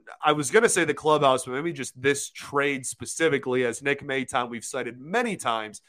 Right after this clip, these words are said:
just flat out can't hit non-fastballs really in any capacity. So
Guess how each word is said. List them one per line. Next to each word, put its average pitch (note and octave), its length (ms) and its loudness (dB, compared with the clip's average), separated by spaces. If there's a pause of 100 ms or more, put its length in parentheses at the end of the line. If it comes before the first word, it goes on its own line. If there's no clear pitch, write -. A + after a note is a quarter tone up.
(260)
just - 220 -6
flat F#3+ 260 4
out E3 220 8
can't D#3 280 -8
hit C3+ 280 -6
non-fastballs A2 880 -4
really C3 260 -2
in A#2 60 -6
any A2 180 -6
capacity. G2 600 -14 (160)
So G3+ 340 6